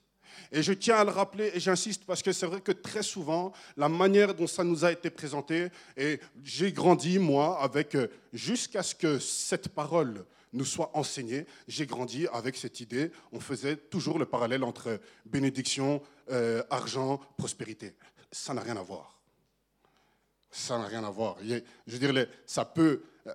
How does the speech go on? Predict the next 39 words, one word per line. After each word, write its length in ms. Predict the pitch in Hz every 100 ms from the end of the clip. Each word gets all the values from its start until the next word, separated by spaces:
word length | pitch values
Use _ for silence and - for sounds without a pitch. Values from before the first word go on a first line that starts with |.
| 123
comment 220 | 123 135 131
dire, 200 | 135 123
la, 200 | 123 123
évidemment, 540 | 120 123 127 127 156
la, 140 | 127 110
la 80 | 117
prospérité, 880 | - 120 - 120 117 135 147 156 151 - _ 117
la, 220 | 120 110
la, 260 | 117 113 113
la, 180 | 117
la 120 | 117 120
richesse 600 | 131 - 147 156 - - - -
peuvent 200 | 131 -
être 240 | 147 139
des 100 | 123
signes 320 | - - 156
extérieurs 600 | 135 - 127 131 143 120
de 140 | 113 139
la 120 | 135
bénédiction, 640 | 131 127 120 - 139 160 - - - -
mais 340 | 123 123 117 - _ -
quelqu'un 360 | 135 143 156
qui 100 | 147
a 20 |
les 100 | 139
poches 240 | 139 135 104
vides 280 | 156 156 180
peut 260 | - 127 -
être 260 | 127 -
tout 300 | - - -
autant 240 | 143 143 127
béni 260 | 135 147
que 80 | 135
celui 300 | - 127 131
qui 120 | -
a 40 | 120
les 100 | 113
poches 240 | 120 -
pleines. 280 | 127 104